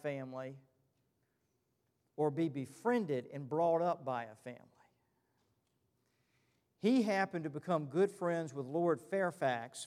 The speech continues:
from which Fairfax County is named, and that's what began to push him up in the social order. But his name at the time meant nothing.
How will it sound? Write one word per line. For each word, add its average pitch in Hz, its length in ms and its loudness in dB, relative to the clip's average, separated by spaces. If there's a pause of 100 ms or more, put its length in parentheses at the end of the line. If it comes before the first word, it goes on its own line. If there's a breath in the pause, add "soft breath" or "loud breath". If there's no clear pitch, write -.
from 135 140 -6
which 135 180 -4
Fairfax 147 580 0
County 151 360 -2
is 117 120 -6
named, 123 420 -8 (360 soft breath)
and 131 160 -4
that's 185 260 -2
what 156 300 0
began 143 540 -4
to 139 80 -12
push 156 320 -4
him 139 200 -4
up 131 300 -2 (240 soft breath)
in 131 140 -4
the 123 80 -12
social 139 420 -2
order. - 320 -16 (2750)
But 147 180 2
his 202 260 2
name 196 440 2
at 165 120 -2
the 143 80 -12
time 156 600 -2
meant 156 200 -6
nothing. 160 440 -8